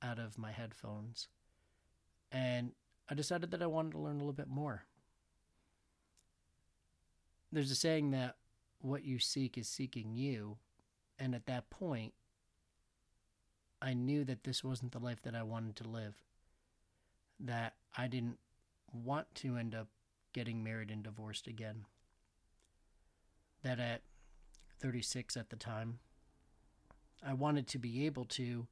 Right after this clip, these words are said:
have a family, have somebody that I could show love to, and live that dream that I'd had for so many years.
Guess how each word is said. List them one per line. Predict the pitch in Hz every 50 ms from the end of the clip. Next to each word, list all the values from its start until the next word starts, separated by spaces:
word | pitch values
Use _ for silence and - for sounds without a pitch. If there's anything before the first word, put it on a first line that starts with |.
| _ _ _ _ _ _ _ _ _ _ _ _ _ _ _ _ -
have | - 131 131 123 123
a | 120
family, | - - 143 143 147 131 113 101 98 107 104 - _ _ _ _ _ _ _ _ _ _ _ _ _ -
have | - 120 113
somebody | - 135 120 120 117 117
that | 110 117 110
I | 113 120
could | 123 - 135 -
show | - - 110 104
love | 101 101 101 101 -
to, | - - 113 104 101 101 - _ _ _ _ _ _ _ _ _ _ _ _ _ _ _ _ -
and | 131 120 117 113 113 113 110 113 110 110 - - _ _ _ _ _ _ _ _ _ _ _ _ _ _ - -
live | 135 143 143 139
that | 139 139 127 -
dream | - - 135 147 147 135 123
that | 120 117 113
I'd | 113 107 104
had | 107 127 120 110 -
for | - 113
so | - - - 123
many | 117 113 110 107 104
years. | 98 104 113 120 110 - 101 104 - -